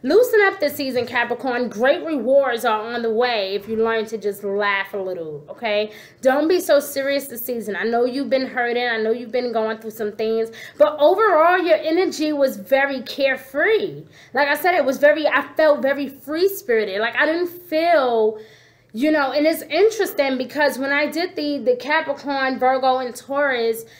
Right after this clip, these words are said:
energy, it was saying the same thing. Like, "Look, it's time to move on. You're gonna have to leave some friendships alone. You're gonna have to leave this man alone." Or, and, and there it is.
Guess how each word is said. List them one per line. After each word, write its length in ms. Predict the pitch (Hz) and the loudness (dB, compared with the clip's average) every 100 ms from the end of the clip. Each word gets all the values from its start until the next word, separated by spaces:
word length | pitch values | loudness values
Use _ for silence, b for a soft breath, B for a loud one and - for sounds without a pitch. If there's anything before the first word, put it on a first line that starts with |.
| B B | B B
energy, 680 | 277 359 453 320 254 247 247 277 | 2 4 4 2 -4 -4 -6 -2
it 60 | |
was 320 | 339 359 - | 0 0 -2
saying 240 | - 330 311 | 0 2 2
the 60 | 311 | -2
same 340 | - 277 240 | 0 0 0
thing. 300 | - 370 311 | -2 -2 0
Like, 180 | 202 202 | -2 0
"Look, 380 | 240 311 - 247 | 2 2 0 -8
it's 140 | 302 | -8
time 260 | - 240 220 | -2 -2 0
to 80 | 214 | -2
move 180 | 190 | -2
on. 320 | 233 330 339 302 | 0 2 2 2
You're 80 | |
gonna 160 | 311 262 | 0 0
have 200 | 233 226 | -2 -2
to 280 | 247 214 208 B - | 2 2 0 B -2
leave 240 | 277 311 | 0 0
some 240 | 285 214 214 | -2 -4 -4
friendships 680 | - 320 359 - 320 - | 2 2 2 -2 -6 -2
alone. 340 | 320 320 311 302 | 0 2 2 2
You're 80 | |
gonna 140 | 330 285 | 0 0
have 220 | 269 240 | -2 -2
to 80 | 262 | -2
leave 280 | 262 269 214 | -2 -4 0
this 240 | 208 208 | 0 0
man 280 | 254 302 294 | -4 -2 0
alone." 420 | 277 285 285 277 | 0 2 0 0
Or, 220 | 247 240 233 B - | 2 0 -2 B -2
and, 260 | 277 254 | 0 0
and 300 | - 262 254 | -2 -2 2
there 160 | 247 254 | 4 4
it 100 | 247 | 6
is. 520 | 302 415 196 - - | 4 4 0 -8 -20